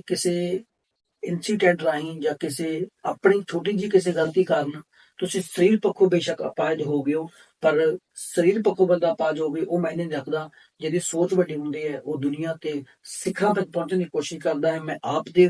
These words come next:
ਆਪ ਜੀ ਦਾ ਧੰਨਵਾਦ ਕਰਦਾ ਹਾਂ ਔਰ ਆਪ ਜੀ ਦੇ ਚੈਨਲ ਮੇਰਾ ਪਿੰਡ ਗ੍ਰੀਸ ਰਾਹੀਂ ਸੰਦੇਸ਼ ਜਿੱਥੇ ਤੁਸੀਂ ਮੈਨੂੰ ਅੱਜ ਦਾ ਮੌਕਾ ਦਿੱਤਾ ਹੈ, ਉੱਥੇ ਮੈਂ ਤੁਹਾਡਾ, ਤੁਹਾਡੇ ਚੈਨਲ ਰਾਹੀਂ ਸਭ ਦਾ ਧੰਨਵਾਦ ਕਰਦਾ। ਉਹ ਸਾਰਿਆਂ ਨੂੰ ਜੈ ਗੁਰਦੇਵ,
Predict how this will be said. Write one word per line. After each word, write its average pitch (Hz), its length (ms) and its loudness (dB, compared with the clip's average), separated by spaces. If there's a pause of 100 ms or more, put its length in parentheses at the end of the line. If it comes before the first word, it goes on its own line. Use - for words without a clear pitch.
ਆਪ 147 280 -6
ਜੀ 165 140 -2
ਦਾ 165 140 -4
ਧੰਨਵਾਦ 151 300 -2
ਕਰਦਾ 170 300 0
ਹਾਂ 190 140 0 (460)
ਔਰ 180 100 0 (100)
ਆਪ 190 220 4
ਜੀ 220 140 0
ਦੇ 208 140 8
ਚੈਨਲ 185 540 2
ਮੇਰਾ 185 360 4
ਪਿੰਡ 180 160 0
ਗ੍ਰੀਸ 160 320 -4
ਰਾਹੀਂ 160 340 -6 (440)
ਸੰਦੇਸ਼ 170 400 4
ਜਿੱਥੇ 160 260 -6
ਤੁਸੀਂ 156 240 -6
ਮੈਨੂੰ 147 380 -2 (220)
ਅੱਜ 131 140 -6
ਦਾ 156 80 -4
ਮੌਕਾ 143 320 0
ਦਿੱਤਾ 156 240 0
ਹੈ, 180 100 0 (340)
ਉੱਥੇ 156 180 -2
ਮੈਂ 185 180 2
ਤੁਹਾਡਾ, 165 360 4 (120)
ਤੁਹਾਡੇ 151 400 -2
ਚੈਨਲ 160 300 0
ਰਾਹੀਂ 170 400 2
ਸਭ 175 280 0
ਦਾ - 140 4
ਧੰਨਵਾਦ 147 400 0
ਕਰਦਾ। 160 240 -2
ਉਹ 107 80 -4
ਸਾਰਿਆਂ 170 280 2
ਨੂੰ 180 140 4
ਜੈ 160 160 2
ਗੁਰਦੇਵ, 165 440 4